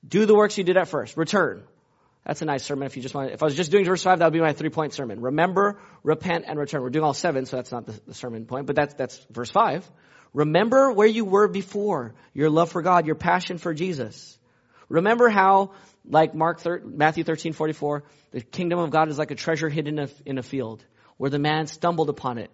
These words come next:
When he found it, he buried it again. And then he sold everything he had, and in his, or in his joy, not out of, "Oh, I gotta sell everything I have." Like,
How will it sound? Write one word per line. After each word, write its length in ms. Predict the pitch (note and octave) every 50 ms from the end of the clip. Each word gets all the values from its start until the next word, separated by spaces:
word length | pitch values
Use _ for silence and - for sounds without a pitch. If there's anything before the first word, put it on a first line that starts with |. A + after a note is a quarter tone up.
| _ _ _ _ _
When 140 | _ C3+ C#3+
he 60 | D3
found 240 | C#3 - E3 F3 F3
it, 100 | F#3 E3
he 120 | C#3+ D#3 C#3+
buried 400 | B2+ A#2 D#3 D3+ D#3 E3 E3 D#3
it 100 | D#3 C#3+
again. 360 | C#3 A#2+ C3 A2+ G#2 G2+ G2+ - _ _ - - _
And 160 | - C3+ C#3
then 120 | D#3 D#3 D#3+
he 160 | D3+ D#3 D#3
sold 340 | - - - F3 E3 D#3+ - - - -
everything 480 | G#3 A3 G#3 F#3+ A3 G#3+ G#3 G#3+ G3 F#3+
he 120 | F#3+ F#3
had, 440 | F3+ F#3 F3 E3 D#3 C3 A2+ A2+ - _ - - - _
and 240 | D#3+ D#3+ E3 D#3+ - -
in 200 | A3 A3 G#3+ G3
his, 320 | E3+ G3 F#3+ D#3+ C#3 - -
or 140 | E3 E3 E3
in 160 | - A3+ B3 A#3
his 260 | A3+ A3+ F#3+ D#3+ D3
joy, 600 | C3+ - - A3 A#3+ B3+ A#3+ F#3 A#2+ G2 - - - _ _ _ _ _ _ _ _ _ _ _
not 320 | C3+ F3+ A#3+ C#4+ C#4+ - -
out 200 | G3 G#3+ A3+ A3+
of, 240 | G#3 F3 E3 - _ _ _ _ _ _
"Oh, 140 | - F3+ F3+
I 140 | F3+ F3 F3+
gotta 200 | F3 F3+ E3 D#3+
sell 260 | - - E3+ D#3+ -
everything 320 | - E3+ F3+ F3 F3 F3 E3
I 40 |
have." 100 | D3+ B2+
Like, 120 | C3 C3